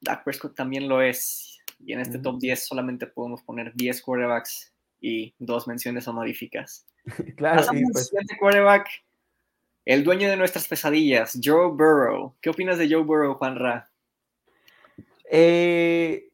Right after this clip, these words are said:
Speaker 2: ay, caray. <laughs> Creo que tienes, eh, eh,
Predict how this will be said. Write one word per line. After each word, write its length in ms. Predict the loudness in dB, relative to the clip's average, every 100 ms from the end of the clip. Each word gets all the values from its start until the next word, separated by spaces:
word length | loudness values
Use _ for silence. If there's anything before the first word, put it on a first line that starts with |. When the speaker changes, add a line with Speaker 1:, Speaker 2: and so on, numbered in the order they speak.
| _
Speaker 2:
ay, 320 | -6 -4 -4
caray. 360 | 0 2 2 2
<laughs> 2500 | 0 6 8 8 8 6 4 -2 -2 -6 -10 -12 -14 -16 -18 -20 -20 _ _ _ _ _ _ _ 2
Creo 240 | 6 6
que 280 | 4 -8 -10 0
tienes, 460 | 2 4 0 -2 -12 -10
eh, 180 | -10 -10
eh, 140 | -20